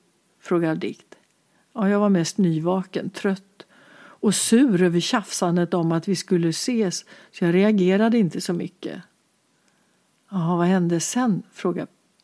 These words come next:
Dick då. Han tog fram en pistol och riktade den mot mitt vänstra öga.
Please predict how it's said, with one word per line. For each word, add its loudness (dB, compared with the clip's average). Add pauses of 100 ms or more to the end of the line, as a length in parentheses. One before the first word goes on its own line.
Dick -8
då. -14 (760)
Han -4
tog 0
fram 4
en 4
pistol 0
och -2
riktade 0
den 0
mot 0
mitt -2
vänstra -2
öga. -4